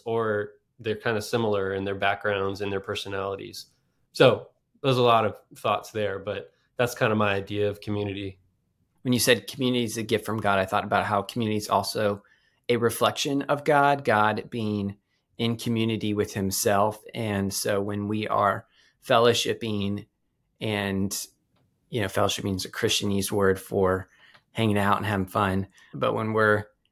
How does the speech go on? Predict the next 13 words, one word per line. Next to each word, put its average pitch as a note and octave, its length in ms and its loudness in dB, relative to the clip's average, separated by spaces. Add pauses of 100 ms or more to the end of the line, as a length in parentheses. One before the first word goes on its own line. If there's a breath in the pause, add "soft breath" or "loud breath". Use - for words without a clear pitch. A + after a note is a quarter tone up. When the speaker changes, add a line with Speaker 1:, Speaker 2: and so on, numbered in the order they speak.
Speaker 2:
enjoying B2+ 560 4
one G#2+ 120 0
another, G2+ 460 2
we're G2+ 80 2
actually G#2 460 0
reflecting G#2 1080 -2
the G2+ 340 -6
joy G#2+ 440 2
that G#2 340 0
God G2 320 0
has F#2+ 640 -2 (560)
in G2 340 0 (320)
himself, F#2+ 880 2